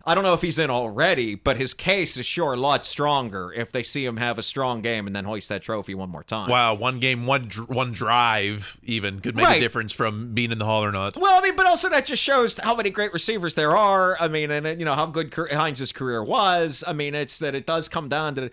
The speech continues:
Speaker 1: the game of inches, you know.
Speaker 2: Uh, let's go on to at Secret Base. This is
Speaker 1: Okay.
Speaker 2: Secret, Secret Base.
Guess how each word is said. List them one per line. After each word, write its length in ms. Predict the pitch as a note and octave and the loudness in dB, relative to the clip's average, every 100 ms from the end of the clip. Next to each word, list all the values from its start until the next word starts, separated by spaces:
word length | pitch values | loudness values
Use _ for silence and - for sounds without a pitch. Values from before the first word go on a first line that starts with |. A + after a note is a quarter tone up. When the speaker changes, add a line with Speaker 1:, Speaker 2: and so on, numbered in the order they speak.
| - C3+ | -12 -10
Speaker 1:
the 100 | A#2 | -8
game 400 | F#2+ E2 G#2+ D3 | -6 -4 -2 0
of 140 | D#3+ | 2
inches, 540 | E3 B3+ E3+ B2 E2 - | 2 2 -2 -6 -8 -8
you 140 | G3 A#3 | -4 -4
know. 300 | F#2+ D#2+ - _ _ _ _ _ _ _ _ - - _ | -4 -8 -14 _ _ _ _ _ _ _ _ -20 -20 _
Speaker 2:
Uh, 200 | A#2 A2+ | 2 2
let's 260 | A#2+ B2+ - | 2 0 -2
go 320 | A#2+ A#2 A#2 | 0 2 2
on 400 | G#2+ A2+ A2+ A2 | 0 -2 -2 -4
to 720 | - A2+ G#2+ G#2 G#2+ A#2 D#3+ - - - B5+ B5+ - _ _ _ _ _ | -4 -2 -2 -2 -2 -2 -4 -4 0 2 4 2 0 _ _ _ _ _
at 320 | - C3+ C3+ - | 2 2 0 -6
Secret 480 | - - F3 D#3 A2+ | -4 -2 -2 -4 -2
Base. 460 | C#3+ E3 F2 - - _ | 0 0 -2 -4 -6 _
This 120 | A#2+ | -4
is 140 | C3+ G#2+ | -2 0
Speaker 1:
Okay. 80 | C3 | 0
Speaker 2:
Secret, 240 | B2+ - | -2 -2
Secret 300 | - C#3 A2+ | -2 -2 0
Base. 380 | D#3 A#2+ F2+ | 2 2 0